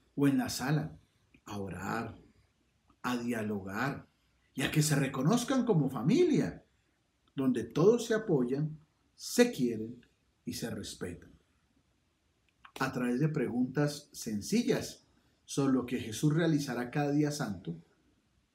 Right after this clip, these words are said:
pueden hacer presente a Jesús y a vivir la experiencia del resucitado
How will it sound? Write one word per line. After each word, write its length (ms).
pueden 680
hacer 400
presente 540
a 40
Jesús 600
y 140
a 100
vivir 400
la 300
experiencia 720
del 100
resucitado 880